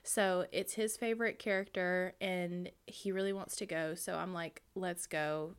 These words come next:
You know, we've never done breakfast at Ohana. It'll be something new, something for us to try. Let's go.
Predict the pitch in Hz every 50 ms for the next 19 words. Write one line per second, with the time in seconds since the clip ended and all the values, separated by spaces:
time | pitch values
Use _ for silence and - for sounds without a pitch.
0 | - - 190 180 160 160 175 165 180 175 170 185 185 196 196 190 185 180 170 -
1 | - 175 175 - 156 160 160 165 165 180 170 170 165 160 151 170 180 185 190 -
2 | 214 202 220 220 214 202 196 196 196 190 190 196 196 - 190 190 190 - - 214
3 | 208 - 254 240 - - - 233 220 214 214 214 220 226 254 247 - - - 349
4 | 381 370 233 165 147 165